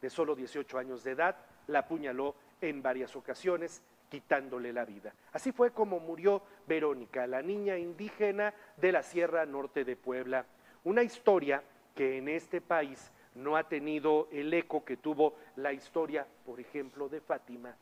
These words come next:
porque uno, Verónica era indígena, dos, esto ocurrió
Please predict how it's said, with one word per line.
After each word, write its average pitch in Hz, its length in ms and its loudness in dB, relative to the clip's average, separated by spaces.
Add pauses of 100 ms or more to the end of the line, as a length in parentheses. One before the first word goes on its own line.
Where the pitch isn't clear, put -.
(300)
porque 165 480 2 (340)
uno, 185 380 0 (800)
Verónica 139 500 0
era 131 140 0
indígena, 156 640 -4 (480)
dos, 135 200 0 (460)
esto 147 300 -2
ocurrió 160 480 0